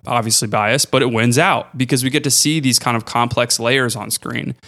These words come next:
I think that's why she gets teacher's pet. She does such a good job here. The teacher's pet is sometimes the hardest working student and ultimately never gets the credit,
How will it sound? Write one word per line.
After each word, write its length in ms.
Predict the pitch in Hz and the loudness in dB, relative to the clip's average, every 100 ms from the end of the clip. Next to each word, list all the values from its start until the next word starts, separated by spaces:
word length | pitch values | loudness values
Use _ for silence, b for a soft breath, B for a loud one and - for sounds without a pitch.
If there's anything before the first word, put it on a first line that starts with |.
| B B B _ _ _ | B B B _ _ _
I 140 | 131 | 0
think 220 | 175 214 185 | 2 2 4
that's 160 | 165 | 2
why 180 | 151 143 | 2 2
she 140 | 131 | 2
gets 200 | 131 127 | 0 0
teacher's 300 | - 120 120 | 0 -2 -2
pet. 340 | - 113 110 - | -2 0 0 -2
She 120 | - | -2
does 160 | 127 120 | 0 2
such 200 | 139 139 | 2 2
a 60 | |
good 180 | 123 113 | 0 0
job 280 | 110 107 101 | -2 -6 -6
here. 320 | - 107 107 | -6 -4 -4
The 100 | 117 | 0
teacher's 300 | 160 151 143 | 2 2 2
pet 160 | 151 135 | 2 2
is 80 | |
sometimes 400 | - 135 131 123 | 2 2 0 0
the 80 | 120 | 0
hardest 400 | 120 127 127 120 | 2 4 4 2
working 260 | 120 113 117 | 0 2 0
student 380 | - 117 117 113 | 2 2 2 -2
and 120 | 113 | -2
ultimately 420 | 127 135 131 117 | -2 0 0 2
never 220 | 117 113 113 | 2 0 -2
gets 220 | 110 - | -4 -6
the 80 | 110 | -4
credit, 420 | 123 113 113 | -2 0 -2